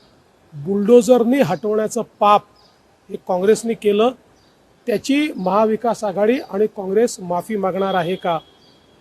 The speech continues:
कर्नाटकमध्ये त्यांचे तेव्हाचे प्रदेश कार्याध्यक्ष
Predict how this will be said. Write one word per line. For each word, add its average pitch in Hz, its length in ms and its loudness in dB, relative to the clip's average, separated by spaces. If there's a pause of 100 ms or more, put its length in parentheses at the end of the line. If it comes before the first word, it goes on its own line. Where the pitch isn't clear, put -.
(520)
कर्नाटकमध्ये 226 880 2 (800)
त्यांचे 247 540 2 (580)
तेव्हाचे 240 640 0 (440)
प्रदेश 208 360 2
कार्याध्यक्ष 226 640 0